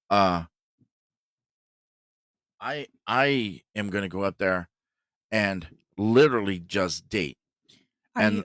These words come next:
Speaker 2: are you going to, are you gonna date people in the lifestyle, or are you trying to date, like, date for
Speaker 1: Probably both. Um, I'll, I'll, I'll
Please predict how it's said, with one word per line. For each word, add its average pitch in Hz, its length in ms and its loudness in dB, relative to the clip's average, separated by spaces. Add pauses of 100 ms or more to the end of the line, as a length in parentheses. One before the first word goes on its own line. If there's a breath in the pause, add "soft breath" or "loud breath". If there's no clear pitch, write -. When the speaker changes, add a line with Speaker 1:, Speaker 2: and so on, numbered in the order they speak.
(120)
Speaker 2:
are 220 100 -4
you 226 140 -2
going 208 300 -4
to, 190 300 -4
are 190 100 -4
you 196 80 -4
gonna 190 180 -4
date 185 240 -6
people 185 280 -6
in 180 80 -4
the 175 80 -2
lifestyle, 208 500 -2
or 254 60 -4
are 202 100 -2
you 190 140 -2
trying 185 220 -4
to 175 100 0
date, 170 380 -2
like, 170 380 -2 (240)
date 180 260 -6
for 165 540 -6
Speaker 1:
Probably 165 380 6
both. 92 360 2
Um, 117 360 8
I'll, 117 240 4
I'll, 123 200 6 (100)
I'll 95 200 0